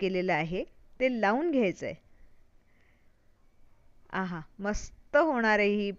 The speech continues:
अ, आपली चपातीची वडी. आणि आपल्याला अशा पद्धतीने बांधून घ्यायचे, जशी आपण आळूवडी करतो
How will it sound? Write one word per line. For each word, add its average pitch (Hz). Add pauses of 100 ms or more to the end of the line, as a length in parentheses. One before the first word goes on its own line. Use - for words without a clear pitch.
(440)
अ, 185 (240)
आपली 208
चपातीची 277
वडी. 185 (2000)
आणि 196
आपल्याला 214
अशा 214
पद्धतीने 233
बांधून 208
घ्यायचे, 175
जशी 202
आपण 269
आळूवडी 269
करतो 262